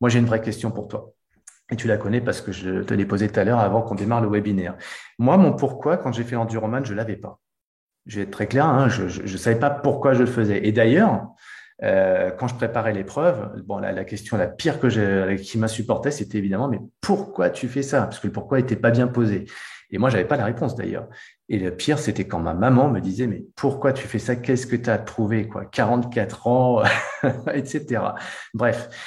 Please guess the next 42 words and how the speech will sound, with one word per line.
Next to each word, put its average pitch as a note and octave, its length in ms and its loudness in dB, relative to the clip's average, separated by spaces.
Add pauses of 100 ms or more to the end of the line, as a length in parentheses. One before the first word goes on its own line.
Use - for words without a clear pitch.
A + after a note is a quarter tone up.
(200)
Et, F3+ 280 4
euh, G2+ 520 2 (520)
heureusement, C#3+ 680 2 (520)
euh, G#2+ 220 0
j'ai G#2 120 0
envie A2 160 2
de A#2+ 40 -2
dire, D#3+ 120 4
dans B2 100 0
mon, A2 240 -2
mon A2 160 -2
parcours, D#3+ 560 0
j'ai A2 220 -2
eu B2 80 2
des A#2+ 100 2
rencontres A2+ 560 -2
et G#2 240 -4
les G2 160 -2
pourquoi G#2+ 320 -2
est C#3+ 140 0
arrivé B2 320 2
avec A2 240 -2
les A2+ 80 -4
rencontres. G#2 560 -8
Donc, - 100 -8
c'est - 160 2
les C#3+ 100 6
rencontres F#3 460 4
qui C#3 140 0
m'ont B2+ 160 4
amené C3+ 260 2
à B2 80 4
comprendre D#3 540 -2
mon C3 120 -2
processus, B2+ 640 -6
à G#2 80 -2
comprendre B2 400 0
le G#2 140 0
pourquoi C#3 260 -4
je C3 80 -4
faisais G2+ 260 -4
ça, F3 340 -4